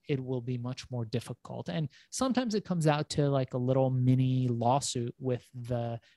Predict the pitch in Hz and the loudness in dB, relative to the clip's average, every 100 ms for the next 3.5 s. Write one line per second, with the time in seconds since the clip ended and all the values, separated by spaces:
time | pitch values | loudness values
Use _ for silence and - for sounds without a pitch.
0 | _ - 156 156 127 117 - 120 117 - | _ -6 -6 -4 -4 -6 -8 -8 -8 -12
1 | _ _ - 131 117 127 160 196 143 131 | _ _ -4 -4 -2 0 2 2 0 -2
2 | 120 123 _ _ _ - 131 131 127 120 | -2 -4 _ _ _ 2 6 8 8 4
3 | - - 135 123 - | 0 0 2 2 -2